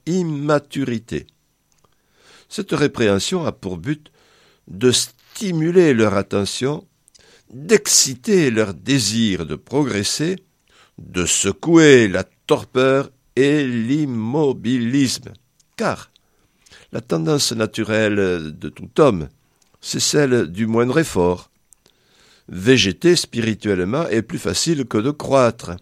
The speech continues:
Il est plus facile d'être assisté que de se prendre en charge. En écrivant ainsi, l'auteur veut stimuler et responsabiliser ses lecteurs.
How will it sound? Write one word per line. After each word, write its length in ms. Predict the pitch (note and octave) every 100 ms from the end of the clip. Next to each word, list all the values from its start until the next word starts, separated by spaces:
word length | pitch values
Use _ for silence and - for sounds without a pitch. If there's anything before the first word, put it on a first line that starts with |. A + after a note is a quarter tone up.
| _ _ _ _ _ _ _ -
Il 180 | D3 E3
est 80 | E3+
plus 180 | F3
facile 460 | D3+ D3+ - C3+ A2+
d'être 260 | G2+ G2+ F#2
assisté 680 | - C3 B2 - F#3+ F#3+ - _ _ _ _ _ -
que 80 |
de 100 | D#3
se 140 | D#3 C#3
prendre 340 | A#2 C#3 C#3 C#3+
en 60 |
charge. 560 | C3 D#3+ B2+ F#2 - - _ _ - _ _ _ _ _ _ -
En 120 | A#2
écrivant 440 | C3+ - C3 A2+
ainsi, 420 | G#2 G2+ - D3
l'auteur 480 | C#3 A#2 - B2 A#2+
veut 180 | G2+ G#2
stimuler 1000 | - - _ - A3 E3 B2+ G2+ G2 C#3 - _ _ _
et 100 | F#2
responsabiliser 1300 | F#2 C3 - - A#2+ - A2 G#2+ G#2 F#2+ G#2 A#2 A2+
ses 280 | - - G#2
lecteurs. 480 | G2 - C2 -